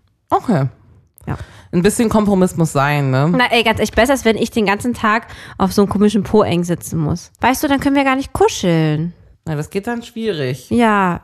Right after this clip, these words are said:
Speaker 2: nee, das will
Speaker 1: Aber
Speaker 2: ich
Speaker 1: vielleicht
Speaker 2: nicht.
Speaker 1: wippen die beim Bumsen auch so mit, die Po-Eng-Sessel.
Speaker 2: Na, einen darf er vielleicht mitbringen. <laughs> Dafür finden wir noch ein Plätzchen.
Speaker 1: Ein bisschen Kompromiss muss ja sein. Ähm, ansonsten ist er auch wirklich perfekt. Jetzt geht's an dein Schlafzimmer.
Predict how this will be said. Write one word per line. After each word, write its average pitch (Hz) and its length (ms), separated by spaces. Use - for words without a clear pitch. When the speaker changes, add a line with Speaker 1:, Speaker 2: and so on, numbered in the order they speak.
Speaker 2:
nee, 180 320
das 160 160
will - 60
Speaker 1:
Aber 165 80
Speaker 2:
ich 170 80
Speaker 1:
vielleicht 160 200
Speaker 2:
nicht. 202 100
Speaker 1:
wippen 254 140
die 226 80
beim 185 200
Bumsen 220 320
auch 175 120
so 180 180
mit, 202 260
die 214 60
Po-Eng-Sessel. 151 1080
Speaker 2:
Na, 180 220
einen 170 240
darf 202 120
er 233 100
vielleicht 214 360
mitbringen. 233 640
<laughs> 508 300
Dafür 359 180
finden 392 260
wir 240 80
noch 220 160
ein - 40
Plätzchen. - 480
Speaker 1:
Ein 196 120
bisschen 247 280
Kompromiss 214 480
muss 165 180
ja 151 160
sein. 127 540
Ähm, 139 180
ansonsten 156 520
ist 156 160
er 143 140
auch 139 120
wirklich 143 340
perfekt. - 560
Jetzt 160 220
geht's 160 160
an 143 120
dein 143 160
Schlafzimmer. 127 880